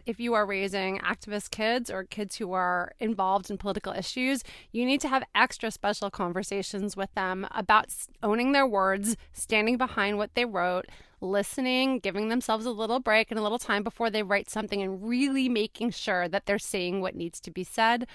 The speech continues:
by them at the right time in the right way.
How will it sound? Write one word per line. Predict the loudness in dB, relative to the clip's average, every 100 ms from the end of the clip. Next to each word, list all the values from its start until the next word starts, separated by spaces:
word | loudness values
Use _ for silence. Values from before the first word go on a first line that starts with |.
| -16 -2
by | 0 4
them | 4 4 4 2
at | 2 2
the | 0
right | 0 -2
time | -4 -8 -6 -4
in | -6
the |
right | -6 -6
way. | -6 -8 -10